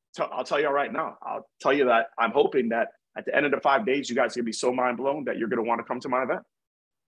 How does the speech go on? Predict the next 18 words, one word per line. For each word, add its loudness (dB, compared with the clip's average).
And -4
I'm 2
gonna 4
give 2
you 8
an 6
offer 2
to -2
come -6
to -14
my 2
event. -2
You -2
don't -4
have -6
to -12
come, -2
but 4